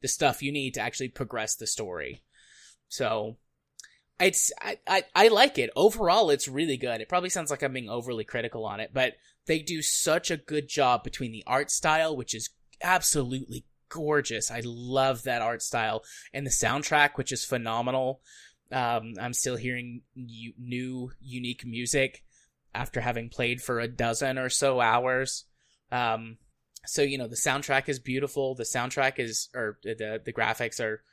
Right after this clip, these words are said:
the art style is, is gorgeous. The gameplay, you know,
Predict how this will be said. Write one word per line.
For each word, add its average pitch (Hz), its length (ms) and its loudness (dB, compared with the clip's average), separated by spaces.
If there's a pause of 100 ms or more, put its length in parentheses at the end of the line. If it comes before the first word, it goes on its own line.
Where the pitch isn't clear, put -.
(260)
the 135 160 -10
art 143 200 2
style 110 540 -2 (140)
is, 120 320 -8
is 117 160 -12
gorgeous. 117 640 -6 (380)
The 139 120 -4
gameplay, 131 840 0 (240)
you 123 140 -8
know, 110 220 -8